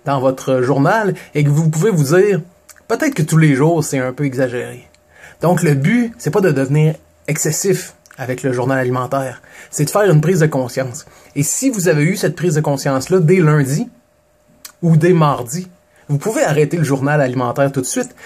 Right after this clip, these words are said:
et juste prendre des actions positives qui vont être en lien avec le défi que vous êtes lancé depuis le début de l'équipe de Carl. Donc, on garde en tête notre consommation d'eau. C'était la première semaine, mais évidemment, le but était de le garder le plus longtemps possible.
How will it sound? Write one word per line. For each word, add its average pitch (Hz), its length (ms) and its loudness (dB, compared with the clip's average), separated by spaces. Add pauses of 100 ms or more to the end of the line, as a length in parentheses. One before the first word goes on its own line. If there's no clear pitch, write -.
(220)
et 185 80 4
juste 269 240 -2
prendre 208 220 0
des 160 160 2
actions 185 340 0
positives 165 840 -2 (720)
qui 190 140 -2
vont 170 240 4
être 180 200 2
en 139 160 -2
lien 160 300 0 (280)
avec 151 260 -2
le 143 100 2
défi 160 340 2
que 262 80 -4
vous 135 180 0
êtes 151 160 0
lancé 139 440 -2 (160)
depuis 143 400 0
le 202 60 0
début 143 400 2 (580)
de 131 80 -2
l'équipe 131 300 -2
de 127 80 0
Carl. 127 420 -2 (380)
Donc, 185 420 2 (340)
on 131 100 0
garde 160 220 2
en 147 140 4
tête 170 460 0 (140)
notre 131 120 -10
consommation 139 680 0
d'eau. 240 280 2 (240)
C'était 143 280 0
la 165 120 4
première 160 340 2
semaine, 180 380 2
mais 131 240 0
évidemment, 139 480 0
le 147 140 2
but 156 200 0
était 143 160 0
de 127 60 -4
le 131 80 0
garder 127 320 -2
le 143 180 2
plus 135 160 -8
longtemps 135 300 0
possible. 160 420 0